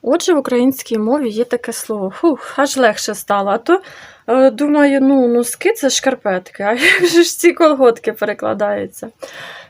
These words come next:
Так, ну, не зовсім я безнадійна в українській мові, слава Богу. От що вияснила, дівчатка, хочу, ви зрозуміли моє прохання. Е, хто в'язав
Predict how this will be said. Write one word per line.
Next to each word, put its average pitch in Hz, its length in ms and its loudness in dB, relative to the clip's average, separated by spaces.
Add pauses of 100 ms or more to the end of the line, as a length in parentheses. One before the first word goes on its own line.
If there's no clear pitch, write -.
Так, 214 300 0
ну, 262 160 4
не 392 160 4
зовсім 220 380 2
я 208 140 2
безнадійна 220 640 2
в 233 100 2
українській 233 640 -2
мові, 202 300 -4
слава 285 380 0
Богу. 240 400 0 (1300)
От 294 120 2
що 269 240 4
вияснила, 220 680 0
дівчатка, 214 580 0
хочу, 226 680 2
ви 247 100 6
зрозуміли 233 800 2
моє 220 260 2
прохання. 220 760 0 (220)
Е, 208 320 -4 (440)
хто - 260 2
в'язав 226 560 0